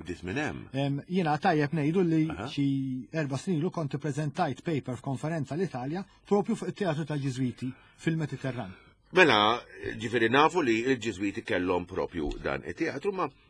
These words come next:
Speaker 1: minnaħa l-oħra bat nitkellmu forsi darba oħra fuqu,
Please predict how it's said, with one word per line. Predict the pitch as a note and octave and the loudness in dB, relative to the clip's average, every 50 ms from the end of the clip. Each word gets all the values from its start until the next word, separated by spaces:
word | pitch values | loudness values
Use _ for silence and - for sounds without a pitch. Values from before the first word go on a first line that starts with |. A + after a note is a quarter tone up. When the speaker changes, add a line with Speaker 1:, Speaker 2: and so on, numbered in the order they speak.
| - - C#2 E2 A#2 | -20 -18 -16 -6 -4
Speaker 1:
minnaħa | F#3 G3 D#3+ A#2 A2+ | -2 0 0 2 2
l-oħra | G#2 G#2+ G2+ G#2 G2+ | 2 2 0 0 -2
bat | F#2+ F2+ E2+ | -2 -2 -4
nitkellmu | F#2+ F#2 - - F#2 E2+ F2 D#2+ | -6 -6 -4 -2 -2 -2 -2 -2
forsi | F2 F#2 D2+ C#2 - D#2 C#2+ C#2+ | -2 -2 -2 -2 -4 -6 -4 -2
darba | F#2 E2 D#2 C#2 D2 D2+ D2+ - | 0 0 0 0 -2 -4 -4 -4
oħra | - G2+ G2+ G2+ G2+ G2 A2+ G#2+ | -4 -4 -4 -4 -6 -6 -8 -6
fuqu, | G#2+ G#2+ F#2+ - E3+ | -4 -2 0 0 0